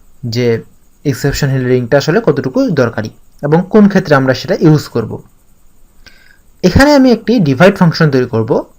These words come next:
যা একটি নিউমারেটর এবং ডিনোমিনেটর থাকবে, অর্থাৎ আমরা একটি সংখ্যাকে আরেকটি সংখ্যা দিয়ে ভাগ করব। So, এখানে এক্সেপশনটা হচ্ছে যে পরের সংখ্যাটি যদি শূন্য হয়, তাহলে আমাদের, আমরা এটাকে ভাগ করতে পারবো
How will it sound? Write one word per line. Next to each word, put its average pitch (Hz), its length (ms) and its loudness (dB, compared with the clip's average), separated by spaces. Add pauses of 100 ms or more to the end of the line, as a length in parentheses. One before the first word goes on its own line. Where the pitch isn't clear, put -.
(400)
যা 151 60 4 (100)
একটি 160 260 -4
নিউমারেটর 131 480 0 (120)
এবং 147 120 2 (680)
ডিনোমিনেটর 170 680 4
থাকবে, 120 260 0 (1080)
অর্থাৎ 180 180 -8 (140)
আমরা 175 160 4 (100)
একটি - 220 -14
সংখ্যাকে 170 320 2 (120)
আরেকটি 151 280 0
সংখ্যা 143 220 0
দিয়ে 143 160 4
ভাগ 127 100 0 (100)
করব। 113 180 -6 (1000)
So, - 60 -8 (180)
এখানে 269 220 0 (120)
এক্সেপশনটা 233 520 0
হচ্ছে 220 320 0 (920)
যে 135 60 -2 (120)
পরের 226 300 6
সংখ্যাটি 240 340 2 (100)
যদি 202 100 0 (100)
শূন্য 214 200 4 (120)
হয়, 165 180 0 (320)
তাহলে 139 280 2
আমাদের, 135 220 0 (720)
আমরা 143 180 0
এটাকে 143 240 0
ভাগ 147 280 0
করতে 160 280 0
পারবো 123 180 2